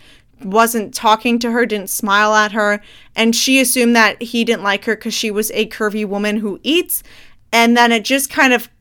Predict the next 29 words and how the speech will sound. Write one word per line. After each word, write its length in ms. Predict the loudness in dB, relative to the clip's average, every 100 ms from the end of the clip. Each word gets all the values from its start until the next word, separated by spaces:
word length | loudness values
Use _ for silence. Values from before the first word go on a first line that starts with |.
| _ -4
went 320 | 0 0 0
downhill 400 | 2 2 0 -4
from 220 | -6 -8
there. 280 | -6 -6 -6 -10 _ _
But 160 | -2 0
what 120 | 0
had 140 | -2 -2
happened 440 | 2 2 2 0
is 160 | 0 -2
Dane 360 | 0 2 0
said, 440 | 0 2 2 2 -4 _ _
"Stay 400 | -12 -6 4 4
away 360 | 4 4 6 6
from 460 | 4 2 2 4 2
her. 680 | 2 4 6 4 4 0 -6 _ _
She 280 | -10 0 4
might 360 | 6 4 2
be 120 | -2 -2
pretty, 500 | 2 2 2 -2 -2
but, 400 | 2 2 2 0
um, 500 | -2 -2 -2 -8 -16 _ _
she's 300 | -4 -2 0
super 280 | 0 0 2
negative. 680 | 2 2 2 2 4 2 0
She, 240 | -4 -4
like, 380 | 0 0 -2 -6 -4
is 220 | -4 -2 -2
angry. 580 | -2 -2 -2 -2 0
Like, 380 | 0 -2 -2 -8